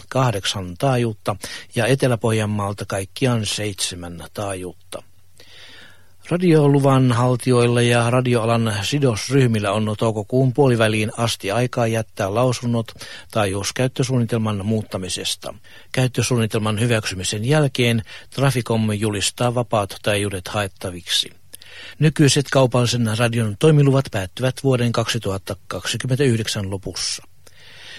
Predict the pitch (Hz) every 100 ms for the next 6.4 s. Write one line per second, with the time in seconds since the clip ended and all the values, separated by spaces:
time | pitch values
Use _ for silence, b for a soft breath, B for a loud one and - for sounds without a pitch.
0 | B 226 208 160 185 170 156 151 - 139
1 | 139 135 - 147 131 113 120 113 - 120
2 | 110 104 110 101 170 175 - 101 101 98
3 | 123 107 101 92 - 117 104 95 - -
4 | - - B B B B 120 120 113 113
5 | 107 - - 113 135 135 135 - 123 -
6 | 117 120 117